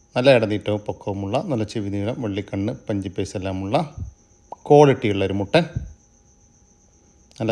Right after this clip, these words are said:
ക്രോസിംഗ് ടെൻഡൻസിയും നല്ല ക്രോസിംഗ് റിസൾട്ടുമുണ്ട്. ഈ മുട്ടൻ്റെ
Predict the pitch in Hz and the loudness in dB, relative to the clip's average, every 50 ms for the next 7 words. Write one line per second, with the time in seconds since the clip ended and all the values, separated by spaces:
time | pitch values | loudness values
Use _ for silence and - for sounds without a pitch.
0 | 110 - 110 107 101 - 104 101 104 98 98 101 98 95 - 123 135 147 123 113 | -2 0 0 0 0 -2 -4 -4 -4 -4 -4 -4 -4 -6 -6 -8 -6 -4 -4 -4
1 | 110 104 - 110 104 92 - - 104 98 98 95 - - 101 101 - 101 95 90 | -4 -4 -2 -2 -2 -2 -2 -6 -6 -6 -4 -6 -6 -8 -10 -8 -6 -6 -4 -2
2 | 90 143 165 165 - - - - - - _ _ _ _ _ _ _ _ _ _ | 0 -2 -2 -2 -4 -12 -12 -12 -14 -20 _ _ _ _ _ _ _ _ _ _
3 | _ _ _ _ _ _ _ _ _ _ _ _ _ _ _ _ _ _ _ _ | _ _ _ _ _ _ _ _ _ _ _ _ _ _ _ _ _ _ _ _
4 | - 135 135 135 117 - 110 110 131 | 0 2 4 4 4 2 2 2 2